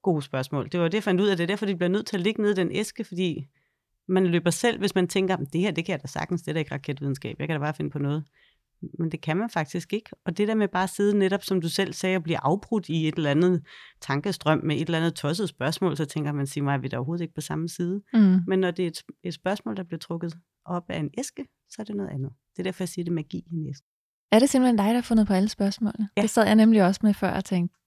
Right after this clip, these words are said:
Speaker 2: "Det er godt nok mange spørgsmål, at skulle finde
Speaker 1: Ja,
Speaker 2: på."
Speaker 1: altså jeg går i arbejdslejr som regel, og, øhm, det, de første tre udgaver af Small Talk er jo bare blandede spørgsmål om alt mellem himmel og jord.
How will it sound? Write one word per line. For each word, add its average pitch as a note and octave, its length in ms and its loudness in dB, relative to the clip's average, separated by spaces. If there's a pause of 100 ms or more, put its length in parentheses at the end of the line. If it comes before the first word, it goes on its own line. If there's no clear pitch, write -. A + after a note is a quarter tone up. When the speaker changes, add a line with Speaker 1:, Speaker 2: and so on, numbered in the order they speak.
(140)
Speaker 2:
"Det F3 80 -4
er - 200 -10
godt D#3 140 -4
nok E3 240 2
mange D#3+ 240 4
spørgsmål, A3 520 6
at A3 100 0
skulle A3+ 160 0
finde G#3 180 8
Speaker 1:
Ja, A3 60 8
Speaker 2:
på." A#3+ 120 2 (220)
Speaker 1:
altså F#3+ 180 2
jeg G3+ 120 2
går G#3 100 4
i G#3 120 4
arbejdslejr G#3+ 680 0
som E3+ 200 -4
regel, C#3 300 -4 (320)
og, F3 440 2
øhm, D#3+ 480 2 (180)
det, A3 140 2 (200)
de G#3+ 100 -4
første B3+ 280 0
tre - 300 -4
udgaver G#3+ 320 -4
af E3 80 -4
Small G3+ 260 -4
Talk F#3+ 320 -6
er E3 120 -4
jo C#3+ 420 -4
bare E3 240 -6
blandede F3+ 340 0
spørgsmål G#3+ 400 -4
om F#3 100 -2
alt F3+ 140 -4
mellem D#3 180 -2
himmel D3+ 220 -2
og C#3 60 -4
jord. G#3 280 -6